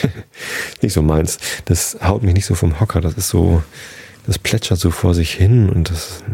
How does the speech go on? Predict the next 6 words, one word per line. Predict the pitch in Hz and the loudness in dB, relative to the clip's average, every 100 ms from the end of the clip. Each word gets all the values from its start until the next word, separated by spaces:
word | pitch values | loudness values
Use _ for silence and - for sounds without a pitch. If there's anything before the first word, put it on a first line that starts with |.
| 87 - | -8 -6
also, | 82 85 92 - _ _ - - - _ | -4 -4 -6 -10 _ _ -20 -20 -20 _
ist | 95 - | -2 2
weder | 95 98 92 | 2 4 4
irgendwie | 87 87 87 80 82 73 - _ _ - - - - - - - | 2 2 2 0 -2 -4 -12 _ _ -20 -20 -20 -20 -20 -10 0
mitreißend | 107 - 95 90 87 87 82 - - | 0 0 0 2 2 2 2 0 -2
noch, | 85 82 - | 0 0 -2